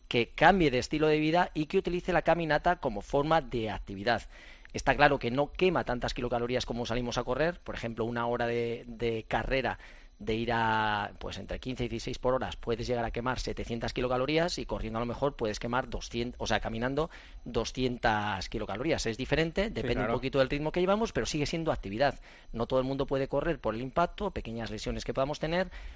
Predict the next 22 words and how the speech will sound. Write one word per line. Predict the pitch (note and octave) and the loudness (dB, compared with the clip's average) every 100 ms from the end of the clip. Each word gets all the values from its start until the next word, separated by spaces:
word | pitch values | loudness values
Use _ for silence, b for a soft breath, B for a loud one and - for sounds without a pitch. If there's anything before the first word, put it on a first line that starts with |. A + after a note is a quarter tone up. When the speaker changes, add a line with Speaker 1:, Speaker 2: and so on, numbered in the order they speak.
| b | b
Speaker 1:
Una | - C3+ B2 | -2 2 2
persona | B2 C#3 B2 | 2 0 -2
de | |
sesenta, | - A#2 C3+ A2 | -2 -4 -2 -4
setenta | A#2 B2 B2+ | -4 -2 -2
años | B2 - | -2 -4
perfectamente | A2+ C#3 C3 C3 B2+ | -2 0 0 0 0
puede | C3 C3 C3+ | 0 0 0
caminar, | C3+ D3 E3+ F#3 b b b - | 0 2 0 0 b b b 0
así | B2+ | 2
que | C#3 | 2
es | F#3+ | 0
una, | E3+ E3 - G#3 | 4 4 2 -2
un | F#3+ | -2
tipo | G#3 G3 | 2 4
de | F#3 | 4
actividad | E3 E3 F3 | 4 2 2
que | - | -2
nos | A#2+ A2 | -4 2
va | C3 | 4
a | |
venir, | C3 C3+ D3+ | 4 2 -2